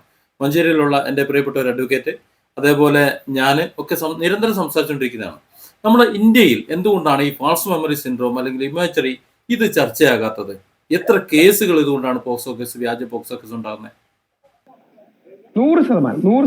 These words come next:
Speaker 2: ശതമാനം. അത് വളരെ സീരിയസ് ആയ ഒരു ഇഷ്യൂ ആണ്. പലപ്പോഴും ഇൻജെക്റ്റഡ് മെമ്മറീസോ അല്ലെങ്കിൽ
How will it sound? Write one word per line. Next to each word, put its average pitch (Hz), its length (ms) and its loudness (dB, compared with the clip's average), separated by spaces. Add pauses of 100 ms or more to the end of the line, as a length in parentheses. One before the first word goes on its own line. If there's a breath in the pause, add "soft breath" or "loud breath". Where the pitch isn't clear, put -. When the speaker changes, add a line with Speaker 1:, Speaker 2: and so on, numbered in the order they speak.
Speaker 2:
ശതമാനം. 170 240 0 (220 loud breath)
അത് 185 80 2
വളരെ 196 260 2
സീരിയസ് 220 380 2
ആയ 240 80 4
ഒരു 196 60 4
ഇഷ്യൂ 190 220 0
ആണ്. 139 160 -2
പലപ്പോഴും 208 500 4 (260 loud breath)
ഇൻജെക്റ്റഡ് 220 640 4
മെമ്മറീസോ 202 680 4
അല്ലെങ്കിൽ 196 440 4